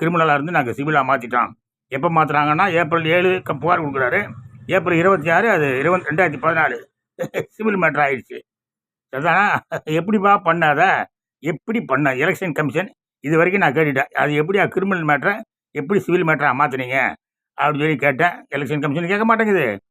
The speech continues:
உச்ச நீதிமன்றம் கேட்க மாட்டேங்குது, உச்ச நீதிமன்றமும் உயர் நீதிமன்றமும் கேட்க மாட்டேங்குது.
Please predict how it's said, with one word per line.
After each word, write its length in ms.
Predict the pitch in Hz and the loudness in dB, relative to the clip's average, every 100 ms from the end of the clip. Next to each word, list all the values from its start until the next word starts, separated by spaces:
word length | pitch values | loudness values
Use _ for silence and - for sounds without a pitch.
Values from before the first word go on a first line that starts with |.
| _ _ _ | _ _ _
உச்ச 180 | 135 175 | -4 -2
நீதிமன்றம் 340 | 160 165 175 | 0 0 -2
கேட்க 220 | 185 208 | 0 0
மாட்டேங்குது, 300 | 214 202 180 | 2 2 2
உச்ச 200 | 156 180 | 2 2
நீதிமன்றமும் 540 | 185 185 196 214 214 208 | 2 0 0 2 2 2
உயர் 180 | 185 185 | 2 2
நீதிமன்றமும் 400 | 180 175 180 180 | -2 -4 -4 -2
கேட்க 180 | 202 | -2
மாட்டேங்குது. 580 | 208 190 185 180 175 117 | 0 -2 -2 -4 -4 -6